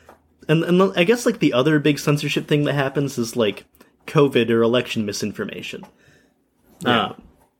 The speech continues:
Speaker 1: okay, if censoring election misinformation is to protect entrenched power, then the, uh, the, the party that was peddling election misinformation that controlled the presidency, the Supreme Court, and both houses of Congress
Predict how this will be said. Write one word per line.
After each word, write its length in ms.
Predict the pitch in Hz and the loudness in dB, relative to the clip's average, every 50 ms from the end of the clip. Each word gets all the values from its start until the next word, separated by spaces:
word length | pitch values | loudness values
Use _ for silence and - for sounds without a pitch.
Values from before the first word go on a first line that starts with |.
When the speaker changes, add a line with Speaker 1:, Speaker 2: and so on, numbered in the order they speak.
| _ _ _ _ _ _ _ _ _ _ _ _ _ - | _ _ _ _ _ _ _ _ _ _ _ _ _ 0
Speaker 1:
okay, 240 | 147 147 - 95 - | 0 0 2 0 0
if 120 | - 131 131 | 0 0 0
censoring 400 | - 185 185 190 190 214 196 165 | 2 2 0 2 2 2 2 2
election 360 | 143 135 135 135 139 - 135 | 4 2 2 0 0 0 -2
misinformation 760 | 123 120 - 135 123 117 - 120 113 104 107 104 - 113 110 | -2 -2 -2 -2 -2 0 0 0 0 0 -2 -4 -4 -4 -4
is 160 | - 120 123 | -4 -4 -6
to 80 | - - | -2 -2
protect 340 | - 120 113 139 127 - - | -2 0 0 0 -2 0 -2
entrenched 460 | 120 113 - - 117 110 - - - | -2 -2 -2 -2 -4 -4 -4 -8 -8
power, 460 | - - 135 123 113 101 92 90 95 - _ _ _ _ _ _ _ _ _ _ _ _ | -4 -2 0 0 0 0 -2 -6 -10 -16 _ _ _ _ _ _ _ _ _ _ _ _
then 560 | 135 123 120 135 127 127 123 123 120 113 - - - - - - _ | -6 0 2 2 4 4 4 2 2 0 -2 -6 -16 -20 -20 -18 _
the, 360 | - 131 120 139 143 139 135 | -12 -4 0 0 2 4 4
uh, 320 | 127 123 113 110 104 104 - - - _ _ _ | 4 4 4 2 0 0 -2 -6 -10 _ _ _
the, 200 | 135 123 127 135 | -4 -2 -2 -2
the 180 | - 127 127 120 | 0 0 -2 -2
party 400 | - - 156 151 151 151 147 139 | 2 2 2 4 4 4 4 4
that 160 | 123 127 117 | 4 2 2
was 200 | 110 113 113 - | 2 0 -2 -4
peddling 920 | - - - 170 175 175 147 127 113 110 107 107 - - - - 127 123 - - | -4 -2 -2 0 0 2 2 2 2 0 -2 -6 -8 -10 -10 -10 -10 -10 -4 -2
election 380 | 131 120 123 120 120 - 120 | 0 2 2 0 0 0 -2
misinformation 680 | 113 110 - 127 117 - 123 113 110 104 104 - - 113 | -2 0 -2 -4 -2 0 0 2 2 2 0 0 0 0
that 140 | 113 110 110 | 0 0 0
controlled 420 | - 117 117 - 127 117 113 113 | -2 -2 0 0 0 -2 -2 -2
the 140 | 107 117 107 | -2 -2 -2
presidency, 800 | 101 - - 135 135 131 139 127 131 123 123 - - 127 131 123 | -2 0 2 2 2 2 2 2 2 0 0 -2 0 0 0 0
the 120 | - - | -2 -6
Supreme 320 | - - 127 127 131 123 | -6 -6 -4 -2 -2 -2
Court, 240 | 117 - 131 120 117 | 0 2 2 2 2
and 80 | 113 113 | 2 2
both 200 | 120 120 117 120 | 2 0 0 2
houses 300 | 131 123 117 113 110 107 107 | 0 0 0 0 -2 -2 -4
of 100 | 104 - | -4 -2
Congress 640 | - 156 160 151 123 110 104 101 - - - - | -2 0 0 2 2 0 0 -2 -4 -6 -6 -8